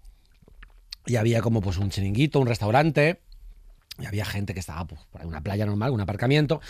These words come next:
y ya entonces empezabas a andar, andar, andar, andar, y ya llegabas a, andabas en plan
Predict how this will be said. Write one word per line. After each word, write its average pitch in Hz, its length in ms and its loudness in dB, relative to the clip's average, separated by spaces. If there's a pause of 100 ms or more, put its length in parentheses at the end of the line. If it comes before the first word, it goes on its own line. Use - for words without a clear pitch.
(360)
y 165 120 0
ya 175 100 6
entonces 185 220 4
empezabas 160 320 4
a 165 60 4
andar, 170 200 4
andar, 170 220 4
andar, 170 260 2
andar, 170 320 0 (440)
y 143 100 4 (120)
ya 151 100 6
llegabas 127 460 4
a, 123 200 4 (120)
andabas 110 520 2
en 113 120 2
plan 127 380 2